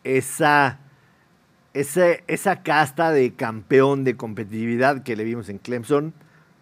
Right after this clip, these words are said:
Y esa va a ser la base de los picks que voy a dar. Y para mí Cleveland va a quedar último de la división. Hablabas de caballo negro. Para mí el caballo negro de la división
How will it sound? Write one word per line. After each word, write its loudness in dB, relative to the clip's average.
Y 6
esa 8
va 8
a 8
ser 4
la 4
base 2
de 4
los -4
picks -4
que -6
voy 0
a 2
dar. 2
Y -10
para 0
mí -2
Cleveland 4
va 2
a 0
quedar 2
último -2
de -4
la -2
división. 2
Hablabas 6
de 4
caballo 8
negro. 8
Para 4
mí 0
el -4
caballo 2
negro 4
de 6
la 8
división 2